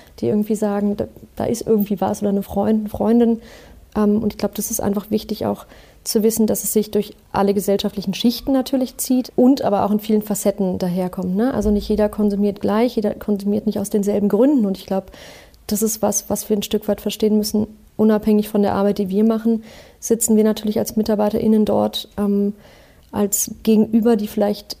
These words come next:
anders damit umgehen, dass Menschen die Lösungsstrategie Sucht für sich irgendwie gefunden haben. Dass es eben nicht bedeutet,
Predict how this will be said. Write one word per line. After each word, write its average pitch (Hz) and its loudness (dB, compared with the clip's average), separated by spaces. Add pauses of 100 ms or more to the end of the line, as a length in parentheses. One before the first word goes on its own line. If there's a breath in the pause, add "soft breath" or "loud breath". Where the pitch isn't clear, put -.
anders 214 2
damit 214 2
umgehen, 220 4
dass - -4
Menschen 202 0 (300)
die 214 4
Lösungsstrategie 208 2 (320 loud breath)
Sucht - -2
für - -2
sich 196 -4
irgendwie 190 0
gefunden 208 0
haben. 185 -4
Dass 180 -6
es 208 -8
eben 202 2
nicht 233 2
bedeutet, 202 0